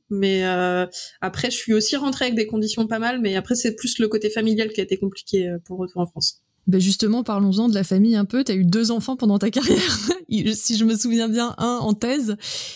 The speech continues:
Speaker 2: et, euh, l'autre en postdoc. Alors, comment t'as réussi à conjuguer tes deux maternités avec une carrière aussi exigeante ?
Speaker 1: Euh, c'est compliqué. Euh, c'est plus compliqué quand en plus t'es la femme qui a des enfants. Donc mon mari est aussi, euh, enfin,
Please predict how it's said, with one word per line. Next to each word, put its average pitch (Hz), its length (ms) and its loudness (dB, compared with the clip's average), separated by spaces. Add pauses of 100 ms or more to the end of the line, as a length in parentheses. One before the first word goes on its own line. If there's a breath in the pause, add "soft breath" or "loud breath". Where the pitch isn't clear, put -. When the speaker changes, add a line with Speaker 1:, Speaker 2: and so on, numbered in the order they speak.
(200 loud breath)
Speaker 2:
et, 220 200 4
euh, 202 140 2
l'autre 226 300 2
en 208 60 2
postdoc. 202 680 -2
Alors, 196 240 -2
comment 233 200 -2
t'as 208 120 -2
réussi 208 260 0
à 202 80 0
conjuguer 208 400 2
tes 202 160 2
deux 220 220 2
maternités 214 580 2
avec 175 260 0
une 180 120 4
carrière 196 340 0
aussi 196 300 -2
exigeante ? 190 480 4 (400 loud breath)
Speaker 1:
Euh, 214 320 0
c'est 214 100 -4
compliqué. 415 540 -2 (300)
Euh, 220 1300 2
c'est 226 180 0
plus 359 140 2
compliqué 330 420 0
quand 269 140 -2
en 240 40 0
plus 240 200 -4
t'es 294 80 -2
la 233 160 -2
femme 302 420 -2
qui - 80 -4
a 226 60 0
des 214 160 0
enfants. 226 180 0
Donc 254 160 2
mon 240 140 4
mari 277 280 2
est 269 60 0
aussi, 233 380 0
euh, 208 160 2
enfin, 208 180 0